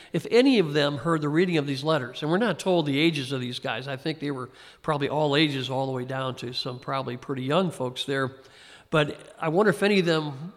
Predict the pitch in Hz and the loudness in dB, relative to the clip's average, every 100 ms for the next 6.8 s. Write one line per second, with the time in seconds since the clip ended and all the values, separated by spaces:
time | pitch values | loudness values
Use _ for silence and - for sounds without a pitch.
0 | - 147 196 202 190 151 139 147 135 131 | -4 2 4 4 2 0 0 -2 -2 0
1 | 208 269 131 - 147 170 220 170 170 - | 0 2 0 -2 -2 0 0 -2 -4 -6
2 | - - - - - 202 185 247 220 170 | -16 -20 -8 -4 2 2 2 0 0 2
3 | 190 240 180 175 190 160 160 151 208 190 | 4 4 2 2 0 0 -6 -2 0 0
4 | - 151 - 175 185 165 160 151 151 165 | 0 -2 2 2 4 2 0 2 2 2
5 | 160 - - - - - - 175 247 247 | 0 -4 -20 -20 -20 -20 -20 -10 -2 -2
6 | 220 220 190 160 151 127 - | 2 4 6 4 2 -4 -12